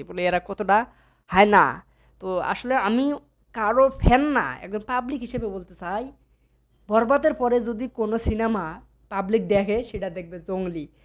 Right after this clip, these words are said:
ভাই, এইখানে আমাদের ছোট বৌদি আছে বিদায় আমি কথা বলতেছি, তা না। আপনাদেরকে just একটু কথা বলবো, দেখেন না, মানে টিজার দেখার পর আপনারা যদি কেউ না দেখে থাকেন, আবারও টিজারটা দেখবেন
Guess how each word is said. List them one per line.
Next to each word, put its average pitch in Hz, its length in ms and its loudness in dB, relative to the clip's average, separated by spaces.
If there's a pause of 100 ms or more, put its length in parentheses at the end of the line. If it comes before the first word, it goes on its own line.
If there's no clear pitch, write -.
(200)
ভাই, 262 120 2 (120)
এইখানে 262 280 -2
আমাদের 233 320 -4
ছোট 226 140 -4
বৌদি 226 320 0
আছে 226 180 6
বিদায় 208 260 2
আমি 196 180 0
কথা 196 200 -6
বলতেছি, 190 400 -6
তা 165 140 -8
না। 143 160 -12 (420)
আপনাদেরকে 202 440 -10
just 220 340 -2
একটু 240 240 -10
কথা 240 220 -12
বলবো, 226 260 -2 (340)
দেখেন 254 280 2
না, 220 220 -4
মানে 185 180 -10 (100)
টিজার 233 380 0
দেখার 233 260 4
পর 254 140 -4
আপনারা 220 300 -2
যদি 202 240 -10
কেউ 220 120 -2
না 202 240 -2
দেখে 233 200 -2
থাকেন, 233 300 -4 (300)
আবারও 208 320 2
টিজারটা 214 400 -8
দেখবেন 160 320 -8